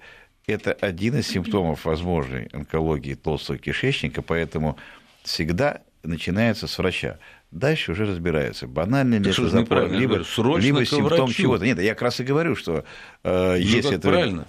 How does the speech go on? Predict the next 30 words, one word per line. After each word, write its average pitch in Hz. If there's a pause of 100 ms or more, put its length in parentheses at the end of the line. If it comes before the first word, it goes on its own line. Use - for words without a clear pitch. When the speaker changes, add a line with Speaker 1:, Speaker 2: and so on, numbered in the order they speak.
Speaker 1:
никогда 92
не 139
было, 107
то 104 (340)
это 127
один 127
из 113
классических 110
симптомов. 104
Speaker 2:
Нет, -
ну, 95
неделя. 110 (2250)
Speaker 1:
Нет, -
ну, 87 (760)
все -
бывает. 76 (380)
Speaker 2:
Неделя. 95
Speaker 1:
Клизма. 71
Ты 107
говоришь, 127
клизма. 92
У 76
пожилых 127
Speaker 2:
К 175
Speaker 1:
людей, 185
Speaker 2:
врачу, 220
Speaker 1:
а -
Speaker 2:
там 226
Speaker 1:
пожи-, 120
Speaker 2:
скажут. 120